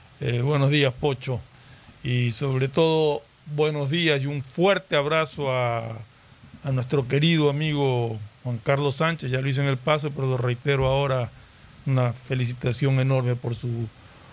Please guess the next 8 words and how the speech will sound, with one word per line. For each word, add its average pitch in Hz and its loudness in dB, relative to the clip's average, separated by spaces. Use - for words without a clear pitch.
el, 123 2
su 131 -2
cumpleaños. 143 2
Ya 120 2
sé 143 2
que 131 0
hoy 123 0
día 127 2